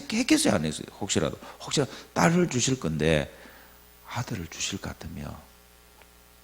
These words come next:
하시면 안 되겠습니까? 아니, 니무롯 같은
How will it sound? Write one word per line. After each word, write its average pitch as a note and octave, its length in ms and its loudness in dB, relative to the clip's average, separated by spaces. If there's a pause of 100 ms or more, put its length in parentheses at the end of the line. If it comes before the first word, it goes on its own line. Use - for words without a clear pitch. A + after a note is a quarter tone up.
(200)
하시면 - 340 -2
안 - 80 -8
되겠습니까? - 420 -6 (640)
아니, D3+ 240 10
니무롯 E3 500 8
같은 A#2 500 4